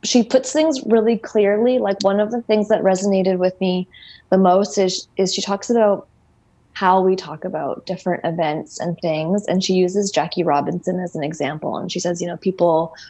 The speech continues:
refer to him as the first African-American professional baseball player. But if you actually wanted to, to describe that accurately, you would say Jackie Robinson is the first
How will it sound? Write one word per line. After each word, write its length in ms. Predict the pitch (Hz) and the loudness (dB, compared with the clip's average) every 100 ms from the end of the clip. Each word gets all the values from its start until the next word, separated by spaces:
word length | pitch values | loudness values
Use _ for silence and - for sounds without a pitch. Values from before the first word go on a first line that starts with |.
| - | -8
refer 280 | 196 247 311 | 0 2 2
to 100 | 277 | 2
him 240 | 170 170 | 2 0
as 140 | 143 | -2
the 140 | - 185 | -2 -4
first 280 | 156 165 - | -4 -4 -4
African-American 1200 | 156 165 175 170 143 127 135 147 127 127 147 180 _ _ _ _ _ _ _ _ _ _ _ | -6 -6 -6 -4 -4 -2 -2 -4 -6 -6 -6 -8 _ _ _ _ _ _ _ _ _ _ _
professional 720 | 214 226 208 196 185 156 139 | 0 2 2 2 0 0 -2
baseball 500 | 139 143 180 139 80 | 0 -2 -2 -2 -4
player. 400 | - 67 57 - - _ _ _ _ _ | -4 -4 -2 -4 -6 _ _ _ _ _
But 260 | - 170 - | 2 2 2
if 180 | - 220 | -2 0
you 300 | 202 190 185 _ - | 0 -2 -4 _ 0
actually 560 | 214 302 - 320 311 | 2 2 -2 -2 -2
wanted 400 | 269 226 214 208 | 0 -2 -2 -4
to, 260 | 208 214 202 - _ | -2 -2 -2 -10 _
to 120 | - | -6
describe 840 | 196 202 - - 202 190 190 190 185 - _ | -4 -6 -10 -2 2 2 2 0 -4 -10 _
that 280 | 190 185 180 240 | 0 0 0 -2
accurately, 760 | 370 381 202 185 160 156 214 - | -4 0 0 0 -2 -2 -2 0
you 160 | 208 | 2
would 160 | 202 190 | 2 2
say 360 | 196 185 175 - | 2 4 2 0
Jackie 260 | 185 185 | -2 0
Robinson 540 | 185 175 185 - 185 175 | 0 0 -2 -4 -4 -2
is 200 | 180 175 | -2 -4
the 100 | 185 | -6
first 320 | - 170 170 | 0 2 2